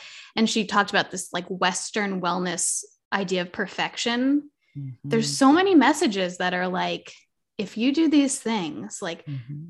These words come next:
Speaker 1: you are gonna have it all."
Speaker 2: Mm-hmm.
Speaker 1: Like, which, first of all, I don't think that <laughs> exists. So that's already, like, red flag. I'm like, but I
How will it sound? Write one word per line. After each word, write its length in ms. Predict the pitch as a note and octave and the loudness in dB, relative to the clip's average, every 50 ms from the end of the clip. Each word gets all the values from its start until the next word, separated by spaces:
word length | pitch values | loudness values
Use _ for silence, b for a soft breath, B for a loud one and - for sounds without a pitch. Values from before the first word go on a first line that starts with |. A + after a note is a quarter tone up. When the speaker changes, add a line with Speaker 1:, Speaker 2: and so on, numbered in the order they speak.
| - | -10
Speaker 1:
you 600 | F#3+ F#3 F#3+ G#3+ A#3+ B3+ C4 C4 C4+ C#4 - - - | -6 -4 0 2 4 4 4 4 4 2 0 -4 -2
are 100 | - G#3+ | -2 -2
gonna 200 | G#3 G3+ G3 F3+ | -2 0 -2 -4
have 240 | F3+ F3+ F3 F3+ F3 | -4 -4 -4 -4 -4
it 100 | E3+ - - | -6 -6 -4
all." 460 | - F#3+ F#3 E3 C3+ - - F#3+ A3+ A3 | -2 0 0 0 0 -2 -4 -6 -8 -10
Speaker 2:
Mm-hmm. 240 | - _ _ _ - | -14 _ _ _ -6
Speaker 1:
Like, 200 | G#3+ G3 F#3 - | -4 -4 -4 -6
which, 320 | A3+ G3+ G#3 G#3 G#3 - - | -6 -4 -4 -2 -4 -4 0
first 260 | - - - F#3+ - | 4 4 4 4 4
of 60 | - | 2
all, 60 | F#3+ | 4
I 100 | F#3 G#3 | 4 4
don't 280 | F#3+ F#3+ G#3+ G#3 G#3 G3+ | 4 2 0 0 0 -2
think 160 | G#3+ G3 F3+ | -4 -6 -2
that 200 | G3 F#3 F3+ - | -2 -2 -2 -2
<laughs> 60 | F#3+ | -6
exists. 720 | F#3 - - A#3 - - - C#4+ C#4 C#4+ C#4 - - - - | -6 -4 -4 -4 -4 0 4 6 6 6 4 -4 -10 -8 2
So 200 | - B3 G3+ G3 | 4 4 6 6
that's 240 | G3+ G#3 G3+ - | 6 4 4 4
already, 280 | A3+ F#3+ F#3 F3+ F#3 F3+ | 0 2 2 0 0 0
like, 200 | E3+ F#3 F#3 - | -2 -4 -6 -6
red 180 | F#3 F3+ F3+ F3+ | -6 -6 -6 -6
flag. 280 | - F#3 F#3 F#3 F#3+ G3 | -8 -8 -6 -6 -8 -10
I'm 80 | - A#3 | -10 -10
like, 200 | A#3 A#3+ A#3+ B B B B B B B B - | -10 -10 -12 B B B B B B B B -4
but 280 | - G#3+ G#3 G#3+ - - - _ _ _ _ | -2 0 0 0 -2 -2 -6 _ _ _ _
I 160 | - A3 A#3 | -6 -4 -4